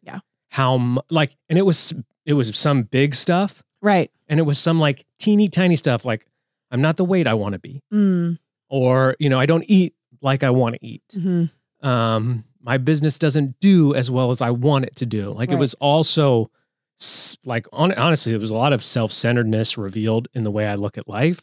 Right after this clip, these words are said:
Speaker 2: in the
Speaker 1: Mm.
Speaker 2: way I interact with people. Um, and so, yeah, so, <laughs> so, so expecting this, like, bird
Speaker 1: I should
Speaker 2: tweeting. <laughs>
Speaker 1: journal
Speaker 2: Yeah,
Speaker 1: one of those moments.
Speaker 2: just, like,
Speaker 1: Yeah.
Speaker 2: just almost like, again, just wrestling,
Speaker 1: Mm-hmm.
Speaker 2: you know, and just writing and writing. And my handwriting got so sloppy by the end 'cause I was, like,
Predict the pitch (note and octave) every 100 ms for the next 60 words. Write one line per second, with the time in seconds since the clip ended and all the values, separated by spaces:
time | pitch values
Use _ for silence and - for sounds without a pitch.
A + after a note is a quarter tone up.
0 | _ G3+ C3+ A#2 G#2 G2+ G2+ G#2 - -
1 | D#3+ D#3 D3 C3+ B2 _ _ _ _ _
2 | A#2 A2+ G#2+ G#2 G#2 - _ _ _ B2+
3 | A#2 C#3 A#2+ - G#2+ - - G3+ - A#3+
4 | F3 F#3+ D#3 C3+ F3 E3 D#3 F3 C#3+ C3+
5 | B2+ - - - - _ _ _ - C#3+
6 | C#3+ C#3 - E3 D#3 C#3 D3 C#3+ B2+ D4
7 | C4 C4+ A#3 B3 F3+ E3+ G#3+ G3 G3 G3+
8 | F3 D3+ F#3 D3+ D#3+ E3 _ _ _ _
9 | D3 F3 G#3 F#3 D#3 D#3 C#3+ C3 E3+ B2
10 | A#2+ B2 A2 A2+ C3+ - A#2+ G2+ G#2+ -
11 | G3 D#3+ E3 C3 A#2+ G#2+ A2 A2+ G#2+ A2+
12 | - A2+ A2+ B2 B2 A#2+ G#2+ G#2+ A2+ A#2+
13 | B2 A2 G#2 G#2 A#2+ A#2 A2+ A2 G#2+ -
14 | C3 B2+ - A2+ A2 B2 A#2 A#2 A#2 A#2+
15 | B2 A2+ G#2+ G2+ A2 G2